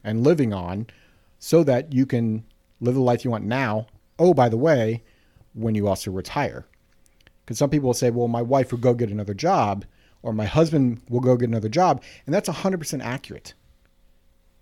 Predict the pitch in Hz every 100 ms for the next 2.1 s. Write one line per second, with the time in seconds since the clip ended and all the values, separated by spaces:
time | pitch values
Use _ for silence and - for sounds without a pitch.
0 | _ _ 131 139 185 139 113 127 117 135
1 | 170 156 147 131 127 208 135 95 113 -
2 | -